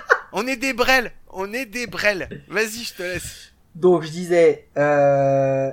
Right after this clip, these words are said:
Speaker 2: j'ai fait un presque Nostradamus, en fait.
Speaker 1: Ah,
Speaker 2: Je
Speaker 1: mais
Speaker 2: t'explique.
Speaker 1: presque.
Speaker 2: J'ai fait un Nostradamus, je pense, avec une semaine d'avance.
Speaker 1: Ah.
Speaker 2: Parce que j'ai dit que les Dodgers seraient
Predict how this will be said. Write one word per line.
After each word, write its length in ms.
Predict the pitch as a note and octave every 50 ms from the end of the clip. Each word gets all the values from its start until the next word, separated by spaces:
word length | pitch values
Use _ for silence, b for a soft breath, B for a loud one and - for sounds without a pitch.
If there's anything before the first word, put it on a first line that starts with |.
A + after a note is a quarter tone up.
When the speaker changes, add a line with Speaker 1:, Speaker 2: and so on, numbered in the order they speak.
| - _
Speaker 2:
j'ai 240 | - C#3 C#3+ E3 E3
fait 460 | D#3+ - G#3+ G3+ G#3 A3 A#3 - - _ -
un 140 | C#3 D#3 C#3+
presque 400 | - - - F3+ E3 - - D#3
Nostradamus, 580 | C3+ C#3 C3 - - B2+ B2+ A#2+ A#2+ A#2 -
en 60 | A2+
fait. 140 | - - - _ - - _ -
Speaker 1:
Ah, 60 | - -
Speaker 2:
Je 0 |
Speaker 1:
mais 40 | -
Speaker 2:
t'explique. 300 | D#3+ D3 A3+ A3+ - C3+ -
Speaker 1:
presque. 140 | - - - - - _ _ _ _ _ _ _ _ C3
Speaker 2:
J'ai 180 | A#2 C3+ D#3
fait 120 | D3 - G3
un 60 | F#3
Nostradamus, 560 | F3+ E3 - - F3 E3 D#3+ F3 F#3+ F#3 -
je 160 | E3 C#3 D3+ F#3
pense, 460 | F#3 - E3 E3+ F3+ - - - - -
avec 260 | C3+ C3+ C#3+ C#3 -
une 100 | D3 C#3
semaine 260 | - D#3 C#3+ D3 C#3
d'avance. 460 | B2+ A2+ - - - - - - _ -
Speaker 1:
Ah. 280 | C#3 C3+ B2+ A2 - _ _ _ _ _
Speaker 2:
Parce 240 | - F3+ F3 - -
que 240 | - E3 D#3+ E3 E3+
j'ai 220 | D#3+ C#3 C#3 F3+ E3+
dit 260 | D#3+ F#3 G#3+ A3+ G#3+
que 380 | - F3 E3+ F3 F#3 F#3+ G#3+ -
les 220 | D#3 D3 D3 D3
Dodgers 640 | C#3 E3 E3 D3+ C#3 D3+ F3 - - - - - _ _ _
seraient 560 | _ - - - C#3+ C3 C#3+ D3+ D#3+ - -